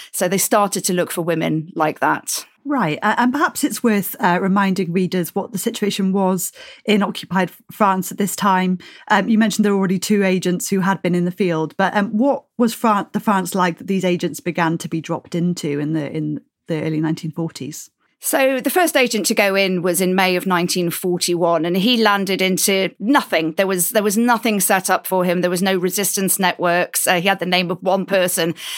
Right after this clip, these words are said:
Speaker 1: So the situation was, it was brand new. Um, they had to set everything up. They had to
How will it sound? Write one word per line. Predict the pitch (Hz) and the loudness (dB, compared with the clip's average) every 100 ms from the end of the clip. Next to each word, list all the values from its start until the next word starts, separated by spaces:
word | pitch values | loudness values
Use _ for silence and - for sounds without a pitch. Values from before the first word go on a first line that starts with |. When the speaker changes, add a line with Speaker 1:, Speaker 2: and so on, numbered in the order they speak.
| - - | -8 0
Speaker 1:
So | 269 | 2
the | 254 | 2
situation | 262 339 - 220 220 247 - 170 165 | 2 2 2 2 2 2 2 0 0
was, | 190 185 - - - | 0 0 -2 -4 0
it | 247 | 0
was | |
brand | - 247 294 226 - | 2 2 2 2 0
new. | 208 269 202 165 175 180 | 2 2 2 2 0 2
Um, | 180 175 180 | 2 2 2
they | 202 | 2
had | 233 | 2
to | 240 | 0
set | 220 220 208 | 0 0 0
everything | 185 185 180 214 | -2 0 0 2
up. | 226 - | 2 2
They | 190 | 2
had | 190 196 | 2 2
to | - 196 185 | 0 0 -2